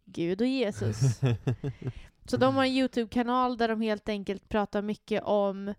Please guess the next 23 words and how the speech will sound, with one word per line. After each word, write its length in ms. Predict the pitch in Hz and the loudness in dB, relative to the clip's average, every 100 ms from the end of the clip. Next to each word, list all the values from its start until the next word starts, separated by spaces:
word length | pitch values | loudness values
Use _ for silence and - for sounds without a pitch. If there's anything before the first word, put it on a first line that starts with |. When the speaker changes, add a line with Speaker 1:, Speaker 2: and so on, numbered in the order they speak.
| - - _ _ | -12 -20 _ _
Speaker 1:
hur 300 | 240 226 220 | 2 4 2
man 420 | 214 208 202 202 - _ _ _ _ | 0 0 0 -4 -10 _ _ _ _
är 500 | - 208 196 190 190 - - | -4 0 2 0 -2 -6 -12
kristen 760 | - 220 - - - 220 220 | -6 -6 -6 -12 -2 -2 -2
i 160 | - 202 | -4 -4
det 100 | 185 | -4
moderna 400 | 190 190 185 190 | -4 -2 -2 -4
samhället, 1000 | - 196 185 185 196 202 190 196 220 - | -4 -4 -6 -8 -8 -6 -4 -2 -2 -2
men 160 | 214 | -2
kanske 260 | 214 214 202 | 0 -2 -2
också 180 | 202 - | -8 -6
framförallt 480 | 208 190 220 226 - | -4 0 2 2 0
hur 100 | 208 | 0
man 160 | 196 | 0
är 180 | 196 185 | 0 0
en 220 | 190 190 202 - - - | 0 -2 -8 -18 -20 -20
kristen 460 | - 226 214 202 196 | -4 -4 -2 -6 -6
kvinna 540 | - 202 190 214 247 | -4 -4 -2 -2 0
i 100 | 226 | 2
det 100 | 185 | 0
moderna 360 | 180 180 180 175 | -2 -2 -2 -4
samhället. 500 | - - 120 117 - | -4 -2 2 4 4
Speaker 2:
Åh, 160 | 101 | 2